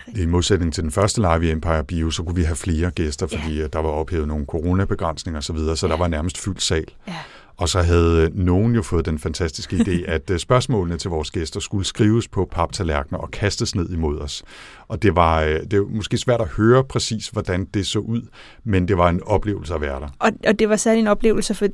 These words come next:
Speaker 1: sådan en hel sals flyvende tallerkener sådan mod en,
Speaker 2: Ja.
Speaker 1: hvor man så bare sad, "Nej, nej, nej, nej, nej."
Speaker 2: Det var, jeg håber bare, det er pap, men jeg tror lige, jeg lukker øjnene nu, fordi
Speaker 1: Ja.
Speaker 2: hvis jeg får sådan en i øjnene,
Speaker 1: Paper
Speaker 2: så
Speaker 1: cut.
Speaker 2: ja, ja, præcis.
Speaker 1: <laughs> Men,
Speaker 2: Ja,
Speaker 1: øh, men
Speaker 2: det var
Speaker 1: ja, tak,
Speaker 2: ufoer.
Speaker 1: tak til alle jer, der var med der, og også den anden live,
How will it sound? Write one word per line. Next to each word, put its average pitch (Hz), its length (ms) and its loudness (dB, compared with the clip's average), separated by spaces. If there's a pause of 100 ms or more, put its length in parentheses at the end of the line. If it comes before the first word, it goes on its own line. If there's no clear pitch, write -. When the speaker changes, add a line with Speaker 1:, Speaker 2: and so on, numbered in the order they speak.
(120)
Speaker 1:
sådan 190 400 0
en 214 160 6
hel 226 220 2
sals 208 420 4
flyvende 233 260 6
tallerkener 202 460 4
sådan 220 160 2
mod 220 320 8
en, 202 280 2
Speaker 2:
Ja. 135 40 -2
Speaker 1:
hvor - 80 0
man 208 100 0
så - 120 -4
bare 190 120 -2
sad, 214 200 0
"Nej, 269 140 6
nej, 254 120 6
nej, 277 120 8
nej, 247 120 8
nej." 262 100 6
Speaker 2:
Det 202 80 6
var, - 200 4
jeg 110 100 0
håber 123 240 6
bare, 101 160 6
det 104 100 8
er - 40 -2
pap, 92 280 2
men 110 120 0
jeg 104 120 0
tror 120 160 2
lige, 113 180 4
jeg 101 120 6
lukker 92 280 4
øjnene 90 340 0
nu, 85 120 0
fordi - 120 -2
Speaker 1:
Ja. - 100 0
Speaker 2:
hvis 80 120 -4
jeg 87 120 0
får 98 60 -4
sådan 90 160 -2
en 82 100 -2
i - 20 -2
øjnene, 90 260 0
Speaker 1:
Paper 294 120 4
Speaker 2:
så 311 300 4
Speaker 1:
cut. 320 120 -8
Speaker 2:
ja, - 300 4
ja, 285 120 0
præcis. - 520 -6 (280)
Speaker 1:
<laughs> - 320 -12
Men, 196 200 0
Speaker 2:
Ja, 180 140 2 (100)
Speaker 1:
øh, 180 60 -4
men 196 80 -4
Speaker 2:
det 226 80 8
var 220 60 8
Speaker 1:
ja, - 100 4
tak, 240 160 4
Speaker 2:
ufoer. 165 200 2 (120)
Speaker 1:
tak 254 200 2
til 247 100 0
alle 202 180 2
jer, 208 200 4
der 220 140 0
var 196 100 4
med 190 160 4
der, 208 180 4
og 180 60 2
også 196 220 2
den 202 80 6
anden 190 160 4
live, 196 260 4